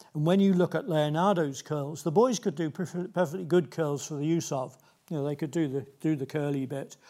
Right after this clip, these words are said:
but Leonardo's have a kind of anatomy to them, a sense of structure, which is his science of art. And it's not simply, even the best copies don't, uh,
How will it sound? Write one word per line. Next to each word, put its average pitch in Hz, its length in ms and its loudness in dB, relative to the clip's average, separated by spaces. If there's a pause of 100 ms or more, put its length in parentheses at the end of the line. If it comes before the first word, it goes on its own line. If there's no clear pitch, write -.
(160)
but 180 200 -2
Leonardo's 170 640 2
have 170 140 -4
a 156 80 -2
kind 156 340 -4
of 156 140 -4 (320)
anatomy 156 800 -2 (140)
to 143 240 -2
them, 131 260 -8 (440)
a 156 60 -12
sense - 440 -4
of 139 100 -8
structure, 139 640 -6
which - 360 -10 (320)
is 151 160 -2
his 165 200 -2
science 143 540 -4
of 139 120 -4
art. 147 460 2 (300)
And 143 100 -6
it's 185 160 -10
not 156 220 -4
simply, 139 500 -6 (680)
even 180 280 2
the 151 80 4
best 175 280 2
copies 139 380 -6
don't, 143 460 -6
uh, 135 120 -6